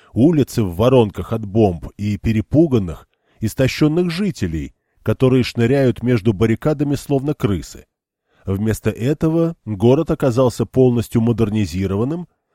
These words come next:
хоть и не всегда современным, изобилующим строениями и транспортными линиями по всем галактическим стандартам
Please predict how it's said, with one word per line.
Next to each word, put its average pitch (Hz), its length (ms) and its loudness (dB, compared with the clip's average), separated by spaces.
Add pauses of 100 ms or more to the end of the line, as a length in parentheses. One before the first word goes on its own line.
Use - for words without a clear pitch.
(120)
хоть - 380 0
и 160 260 -4
не 160 160 -4
всегда 160 320 -4
современным, 98 760 -2 (420)
изобилующим 107 920 0
строениями 101 880 -2
и 104 240 -4
транспортными 107 800 -4
линиями 98 680 -4 (240)
по 120 120 0
всем 175 300 0
галактическим 151 760 -2
стандартам 98 760 -2